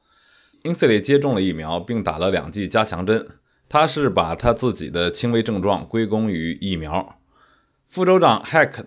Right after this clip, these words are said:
的检测结果也是呈阳性，他也是有轻微的症状。Hack 也是打了疫苗和双重加强针，因此呢，他也是认为他的轻微症状，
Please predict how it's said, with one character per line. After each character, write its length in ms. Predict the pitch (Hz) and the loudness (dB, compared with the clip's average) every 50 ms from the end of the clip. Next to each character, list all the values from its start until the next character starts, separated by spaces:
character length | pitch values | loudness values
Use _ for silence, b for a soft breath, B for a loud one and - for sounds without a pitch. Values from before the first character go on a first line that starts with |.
| _ - | _ 0
的 200 | - 110 104 101 | 2 4 4 4
检 220 | 98 - 95 87 | 4 2 -4 -4
测 120 | - - 120 | 0 0 0
结 160 | 95 95 101 | 2 2 2
果 200 | 95 95 98 95 | 2 2 2 0
也 100 | - - | 0 -2
是 160 | - - 127 | -4 -4 -4
呈 160 | - 101 92 | -4 -2 -4
阳 220 | 92 82 76 80 95 | -4 -4 -4 -6 -8
性， 240 | - - 104 92 - - - - | -6 -6 -6 -6 -8 -14 -10 -4
他 140 | - 139 143 | 0 0 0
也 180 | 139 - - | 0 0 -4
是 160 | - - 139 | -4 -2 0
有 160 | 127 104 85 80 | 0 0 0 -2
轻 260 | - - - 117 117 | -4 -6 -6 -4 -2
微 160 | 113 113 113 | 0 0 2
的 160 | 107 107 92 | 2 2 2
症 220 | 87 - 104 90 85 | 2 0 -4 -2 -2
状。 260 | 92 87 - - - b b b b b b b | -2 -2 -2 -6 -16 b b b b b b b
Hack 340 | - 156 147 127 - - - | 2 2 2 2 0 -4 -8
也 160 | - 95 87 | -4 -4 -4
是 220 | 82 - 131 135 - | -2 -2 -2 -2 -2
打 240 | 135 - 85 73 73 | 0 -2 -4 -4 -2
了 380 | 85 90 95 98 98 95 - - | 0 2 2 2 2 0 -2 -4
疫 160 | - 139 123 | -4 -2 -2
苗 220 | 104 90 85 87 - | 0 0 0 -2 -4
和 180 | - - 110 | -4 -4 -4
双 240 | 107 - 131 123 120 | -2 0 -2 -2 -2
重 220 | 117 98 90 95 | -2 -4 -6 -4
加 160 | 92 107 107 107 | 0 0 0 0
强 200 | - - 85 90 | 0 -2 -4 0
针， 280 | 98 107 107 - - - b b b b b b b b b b b | 0 0 0 -2 -6 -18 b b b b b b b b b b b
因 220 | - 131 147 165 160 | -4 -2 0 0 0
此 160 | 135 131 95 | 0 -2 0
呢， 160 | 90 98 98 | 0 0 0
他 180 | 98 123 135 131 | 0 2 2 2
也 140 | 110 - | 2 0
是 120 | - 107 110 | 0 -2 -2
认 120 | 113 110 | -2 0
为 120 | 95 95 98 | -2 -2 -2
他 160 | - 113 110 | 0 0 2
的 160 | 107 101 92 | 4 2 2
轻 240 | 92 - - 120 117 | 0 -2 -4 -2 0
微 120 | 113 113 | 0 0
症 160 | 104 117 110 | 0 0 0
状， 300 | 98 110 107 95 - - | 0 0 0 0 -2 -6